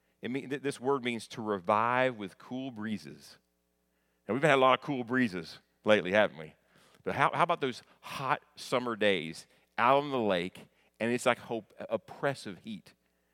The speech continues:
And all of a sudden, this cool breeze just comes through. You're like, "Oh."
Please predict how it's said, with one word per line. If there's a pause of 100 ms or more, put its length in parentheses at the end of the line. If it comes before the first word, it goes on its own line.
(540)
And
all
of
a
sudden,
this
cool
breeze
just
comes
through.
You're
like, (1200)
"Oh."